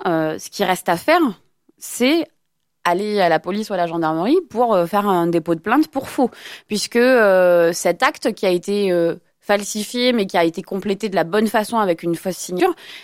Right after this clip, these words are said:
il va, il va faire foi jusqu'à preuve du contraire. C'est-à-dire que ça va être à la dame de prouver que, euh, on a falsifié son, son écriture et, et sa signature.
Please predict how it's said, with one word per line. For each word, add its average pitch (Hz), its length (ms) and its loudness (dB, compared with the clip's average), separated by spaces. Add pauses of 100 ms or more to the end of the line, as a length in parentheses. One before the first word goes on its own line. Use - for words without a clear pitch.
(160)
il 214 140 0
va, 180 420 2
il 180 80 -2
va 170 120 2
faire 170 220 -4
foi 269 320 0
jusqu'à 240 300 -2
preuve 233 200 -2
du 202 100 -6
contraire. 226 480 -2
C'est-à-dire 190 240 -2
que 190 100 -6
ça 180 140 0
va 170 80 2
être 170 180 0
à 170 60 2
la 165 100 2
dame 262 320 2
de 220 80 -2
prouver 196 440 -2
que, 233 160 -4
euh, 254 300 4
on 180 120 2
a 175 100 2
falsifié 190 540 -4
son, 185 360 2
son 190 200 0
écriture 180 440 -2
et, 220 220 0
et - 80 -4
sa 180 160 -4
signature. 196 560 -4